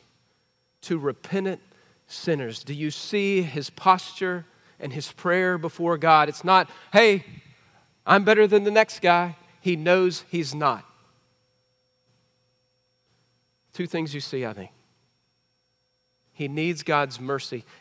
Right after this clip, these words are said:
You know, we talk about God's mercy, and it's true that God's mercy is not getting what we deserve from God.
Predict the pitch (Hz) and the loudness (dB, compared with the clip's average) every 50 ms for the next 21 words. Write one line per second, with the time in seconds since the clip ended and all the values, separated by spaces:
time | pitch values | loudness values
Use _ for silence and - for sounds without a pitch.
0 | - 160 170 180 185 190 190 185 - 226 240 - 220 190 185 170 160 160 151 147 | -8 -6 -2 -2 0 0 -2 0 2 2 0 2 0 -2 -2 -2 0 0 -2 -2
1 | 131 135 151 175 190 165 - - 143 135 131 127 - - - - - 190 180 165 | -2 -4 -2 -2 -2 -2 -4 -6 -6 -6 -6 -8 -10 -12 -14 -8 -6 -4 -4 -4
2 | 147 139 135 139 135 127 127 139 165 190 202 185 - - 165 147 143 - 147 139 | -4 -6 -6 -6 -8 -8 -8 -6 -4 -4 -4 -4 -6 -8 -8 -6 -6 -4 -4 -6
3 | 135 123 123 - _ _ _ _ _ _ - 131 147 165 180 190 208 196 - 190 | -6 -8 -10 -20 _ _ _ _ _ _ -14 -4 2 4 6 6 6 4 -2 -8
4 | 143 135 170 185 190 208 202 196 185 160 156 180 180 - - 180 170 190 190 170 | -8 -2 0 2 4 4 2 2 0 0 2 2 2 0 0 -6 -8 -6 -6 -8
5 | 151 147 139 123 147 160 180 208 214 208 - 226 214 208 202 220 220 233 226 233 | -10 -10 -8 -4 -2 0 2 2 0 0 0 -4 -4 -4 -4 -4 -4 -6 -6 -10
6 | 240 | -14